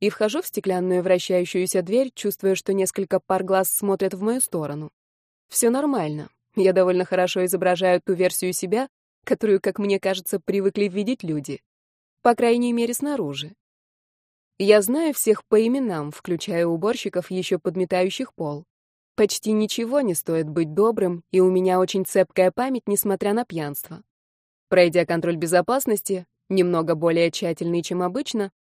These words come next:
все благодаря состоянию мира, которое мы себе обеспечили, пристально смотрю вниз на отдел новостей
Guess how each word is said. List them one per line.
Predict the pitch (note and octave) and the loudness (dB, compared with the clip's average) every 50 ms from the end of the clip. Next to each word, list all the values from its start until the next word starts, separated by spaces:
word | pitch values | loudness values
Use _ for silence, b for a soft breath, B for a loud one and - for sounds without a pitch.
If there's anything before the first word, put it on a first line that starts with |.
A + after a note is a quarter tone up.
| _ _ _ _ | _ _ _ _
все | - - - G3+ | -6 -2 0 0
благодаря | F3 E3+ F3+ F3 F3 E3 F3 F3 F3+ | 0 0 -2 -2 -2 0 0 0 0
состоянию | F3 - F#3+ - - F3+ F3 F3 F3 F3 F3 F3 F3 F3+ | 0 0 -2 -2 -2 -2 -2 -2 -2 0 0 0 0 0
мира, | F3 F3 E3+ D#3+ | 0 -2 -2 -2
которое | - F3 - F3+ F3 E3+ E3+ | -4 -4 -2 -2 -2 -2 -2
мы | F3 F3 | -2 -4
себе | - - E3+ F3 F3 | -4 -4 0 0 0
обеспечили, | F3 F3 F#3 - - C4 C#4 - C4 G#3+ G3+ F#3+ - _ _ _ _ _ _ _ _ | 0 0 -4 -6 -6 -6 -6 -4 -4 -4 -4 -6 -6 _ _ _ _ _ _ _ _
пристально | - C4+ F4 G4+ - - G#3+ G3 F#3+ F#3 | 0 0 2 2 2 2 2 4 4 2
смотрю | F3+ - G3 F#3 F#3 - F#3 F#3+ | 2 0 0 -2 0 2 2 0
вниз | F3 F3+ F#3+ F#3+ F#3 - | 2 2 0 0 0 0
на | - F#3 F3+ | 0 0 0
отдел | F3+ E3+ D#3+ F#3+ F#3 F#3 | 0 0 2 2 4 4
новостей | F#3 F#3 F#3 F#3 F#3 - - - A#3+ C4 C4+ C4 | 4 4 2 2 2 0 -2 -2 -2 -2 -2 -4